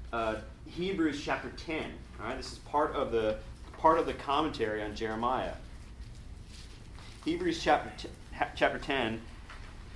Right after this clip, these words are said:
verses, uh, five, six, and seven. Hebrews ten, five, six, and seven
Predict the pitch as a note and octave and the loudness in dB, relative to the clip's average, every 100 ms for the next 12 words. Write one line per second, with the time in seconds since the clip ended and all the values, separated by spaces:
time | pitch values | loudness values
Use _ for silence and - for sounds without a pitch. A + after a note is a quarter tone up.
0 | - A#2+ C#3 C#3 C3+ B2 A#2 G#2+ - - | -6 8 8 8 2 4 4 2 -4 -2
1 | A2+ G2+ - - B2 C3+ C3 - - D3+ | 2 2 4 8 10 8 6 0 -2 -2
2 | - B2 - - D3 C#3+ F#2+ - - - | -2 -6 -4 0 2 2 2 -6 -10 -12
3 | - - - - - - - - - - | -14 -14 -12 -12 -14 -12 -10 -10 -10 -12
4 | - - - - - - - D3 C#3+ B2+ | -12 -12 -12 -12 -12 -12 -10 -10 -6 -6
5 | - A#2 C3+ C#3 C#3 A#2 A#2 A#2+ - - | -6 -2 -2 -2 0 2 4 2 -4 -6
6 | - - C3+ B2 - F#2+ | -8 -6 0 0 0 -8